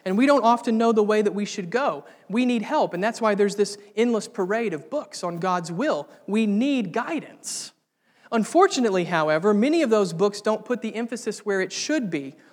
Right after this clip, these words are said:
on the truth of God's word. We're quick to adopt a decision-making strategy, but we're slow to look to the Scriptures.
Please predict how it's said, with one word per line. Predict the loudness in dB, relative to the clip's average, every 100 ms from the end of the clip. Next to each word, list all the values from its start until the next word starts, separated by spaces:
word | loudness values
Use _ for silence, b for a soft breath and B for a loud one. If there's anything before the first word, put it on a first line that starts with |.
| B
on | -2
the | -2
truth | -2 -2 -2
of | -4
God's | -2 -2 -4
word. | -8 -6 -6 -6 -12 -20 _ _ _ _ _ _ b b
We're | 4 4
quick | 4 -2 -2 0
to | 2
adopt | 4 6 4 4
a | -2
decision-making | -4 -2 -2 0 0 0 -4 -8
strategy, | -8 -4 -2 -2 -4 -6 -6 B
but | -4 2
we're | 2
slow | 0 -6 0 2 2
to | 0
look | 0 -2 -2
to |
the | -6
Scriptures. | -6 -6 -6 -6 -14 -12 -12 -12